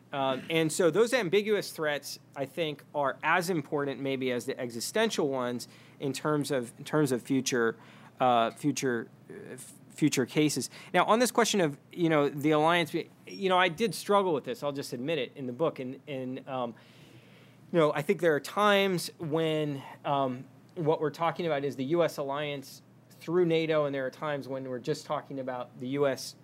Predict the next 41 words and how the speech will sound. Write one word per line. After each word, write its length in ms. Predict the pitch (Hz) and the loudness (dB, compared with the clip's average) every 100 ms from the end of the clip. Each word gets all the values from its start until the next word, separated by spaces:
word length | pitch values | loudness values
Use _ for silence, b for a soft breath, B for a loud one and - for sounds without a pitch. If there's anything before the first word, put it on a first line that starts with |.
| - - 147 151 | -20 -20 -18 -8
the 80 | 113 | -2
bilateral 640 | 147 165 170 160 151 143 | 2 4 6 4 4 0
relationship, 640 | 139 139 139 - 123 127 123 | 0 -2 -4 -6 -8 -8 -8
and 100 | 117 | -8
times 400 | 147 131 120 - b b b b | -4 -4 -6 -14 b b b b
when 300 | 139 135 127 | 0 0 2
maybe 300 | 156 208 196 | 2 2 2
we're 120 | 156 | 0
talking 280 | 143 147 127 | 0 -4 -4
about 220 | 127 110 | -8 -8
nato, 420 | 131 151 143 120 120 | -2 0 0 -2 -2
although 300 | 139 139 139 151 | -2 0 0 2
I 100 | 214 | 2
would 160 | 202 | 2
suggest 520 | - 147 147 135 - - b b - | 0 -4 -2 -2 -6 -16 b b -4
that 160 | 143 | -2
nato 480 | 160 190 190 165 143 - - | 2 2 4 2 0 -4 -10
really 340 | 143 190 190 156 | 2 2 2 -2
only 280 | 156 185 185 | -2 0 0
matters 440 | 156 120 120 123 - | -2 -4 -4 -6 -6
to 120 | 127 | -6
most 280 | 131 131 127 | -2 -2 -4
of 80 | |
the 40 | 120 | -12
countries 400 | - 131 135 120 | -10 -10 -10 -12
because 600 | - 120 - 165 147 139 | -10 -12 -4 0 0 0
of 100 | 120 | -10
the 80 | 123 | -10
U 220 | 127 120 | -6 -8
S 180 | 110 - | -8 -10
role 280 | 107 104 | -8 -8
in 80 | 98 | -12
it. 120 | - - - b b - | -18 -20 -20 b b -8
And 140 | 131 | -2
that's, 260 | 135 135 - | 0 -2 -4
and 100 | 143 | -2
that's 200 | 147 147 | -2 -2
why 420 | 135 131 135 135 | -2 2 2 2
I 80 | 117 | 0
think 300 | 110 135 - | -4 -8 -8
it's, 200 | 117 - | -14 -16